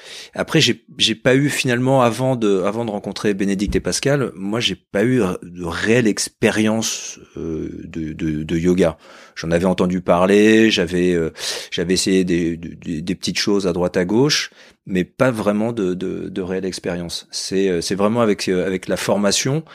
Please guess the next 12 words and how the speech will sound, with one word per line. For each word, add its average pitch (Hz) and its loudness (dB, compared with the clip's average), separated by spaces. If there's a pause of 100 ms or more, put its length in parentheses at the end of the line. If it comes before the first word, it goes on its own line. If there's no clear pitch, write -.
(140)
Par 110 2
contre, 160 2
je 120 2
m'étais 117 4
renseigné, 104 4
hein, 95 0
mais 80 0
c'est 90 -2
vraiment 104 2
avec 95 2
cette, - -2
euh, 82 -2